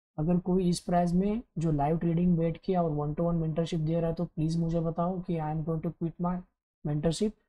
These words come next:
तो उन लोगों के लिए मुझे सिर्फ यही बताना है कि आपके लिए ना, सो जो दिल्ली वाले गुरुजी हैं वो दो लाख रुपए लेके सिर्फ yesterday हाई लो पे कैसे trade करना है, वो चूना लगाता है ना, वो सिर्फ वही आपको suitable है।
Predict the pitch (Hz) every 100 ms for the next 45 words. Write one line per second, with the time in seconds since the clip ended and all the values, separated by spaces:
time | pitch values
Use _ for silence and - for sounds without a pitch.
0 | _ _ - 175 175 180 175 180 185 185
1 | 180 185 170 170 - 175 170 160 147 160
2 | 165 160 175 175 175 160 202 214 - _
3 | _ - 151 - 190 180 180 175 208 151
4 | - 160 156 147 139 147 151 170 165 170
5 | 160 160 165 160 185 240 254 _ _ -
6 | 147 156 170 170 170 165 160 175 175 170
7 | 214 247 - _ _ _ _ _ - 196
8 | 196 170 156 190 185 170 156 180 180 180
9 | 180 165 160 - 185 180 180 175 170 180
10 | 175 202 208 180 175 165 180 175 180 185
11 | 220 220 165 - 185 180 165 151 170 175
12 | 160 165 160 143 151 143 131